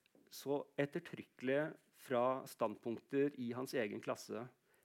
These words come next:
med, eh, så, og som en ideologisk verdikamp. I Om husfliden skriver han at fattige har all grunn til å være stolt av det de har utrettet, eh,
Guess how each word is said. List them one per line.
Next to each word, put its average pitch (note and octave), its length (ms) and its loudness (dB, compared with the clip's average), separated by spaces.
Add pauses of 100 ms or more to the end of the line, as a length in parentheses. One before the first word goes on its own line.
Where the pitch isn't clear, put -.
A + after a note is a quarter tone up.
(140)
med, B2+ 140 2
eh, - 480 -4
så, - 240 -4
og C3 180 -2
som A2+ 240 -2
en A#2+ 280 0
ideologisk A2+ 760 0
verdikamp. G#2 480 -4 (1300)
I C#3 240 2
Om D3+ 140 4
husfliden A#2+ 500 2
skriver A#2+ 400 2
han C#3+ 120 2
at C3+ 120 -4
fattige - 440 -2
har C3+ 220 2
all A2+ 180 2
grunn A2+ 220 2
til B2 140 -4
å B2 40 4
være B2+ 120 -2
stolt - 360 -2
av A#2+ 80 2
det A2+ 140 4
de A#2 80 2
har C#3 80 2
utrettet, A2 720 -4 (880)
eh, A#2+ 260 4